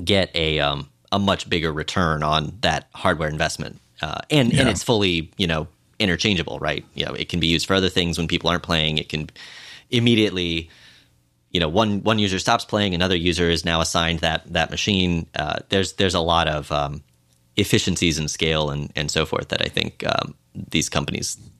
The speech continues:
Speaker 1: like. The, the, the
Speaker 2: Yeah.
Speaker 1: dollar signs are, are rolling there. I,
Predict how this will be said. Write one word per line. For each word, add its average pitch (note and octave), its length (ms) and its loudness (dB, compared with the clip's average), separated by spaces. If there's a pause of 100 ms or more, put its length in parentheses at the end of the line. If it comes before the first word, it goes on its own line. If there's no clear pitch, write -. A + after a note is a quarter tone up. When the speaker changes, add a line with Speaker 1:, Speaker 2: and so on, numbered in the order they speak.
Speaker 1:
like. - 420 -2 (140)
The, D#2+ 160 0
the, E2+ 240 0
the F2+ 200 -2
Speaker 2:
Yeah. F2 100 4
Speaker 1:
dollar E2 240 2
signs D#2 320 -4
are, D2+ 180 -6
are E2 140 0
rolling E2 240 2
there. D2 180 -2
I, - 120 -4